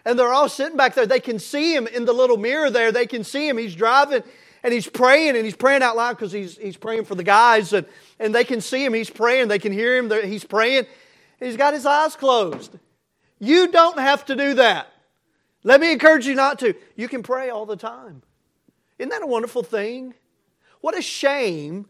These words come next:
that people think they have to go to a building and get in this little box to, to, with a guy sitting next to them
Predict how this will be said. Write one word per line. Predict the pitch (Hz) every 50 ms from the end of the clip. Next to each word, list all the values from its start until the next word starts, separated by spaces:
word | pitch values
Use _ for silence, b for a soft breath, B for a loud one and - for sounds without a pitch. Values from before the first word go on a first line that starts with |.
| b b b b -
that | 233 247 233
people | - 240 277 311 302 262 240 196
think | - - 262 262 269 214
they | 196 190
have | 185 196 226 -
to | - 202
go | 175 202 220 247
to | 247 - - 277
a | 262
building | 220 185 202 190 170 160 151 143 147 143 156 180 190 b b b b b b
and | 202 185
get | 180 226 269 285
in | 277 262
this | 254 262 254 - - -
little | 226 233 247 240 220
box | 165 143 - 240 226 220 208 175 156 147 160 - - - - - - b b b b b b b - -
to, | - - 269 247 226
to, | 190 - - 254 233 202 185 - _ _ _ _ _ _ _ _ _ _ _ _ _ _ _ _ _ _ _ _ _ _ _ _
with | - 226 226 220
a | 220
guy | 185 170 226 254 269 285 285
sitting | - - - - 269 226 247 233 214 208
next | 208 233 247 247 - - - -
to | - 220
them | 190 170 185 175 165 147 143 143 143 160 180 185 175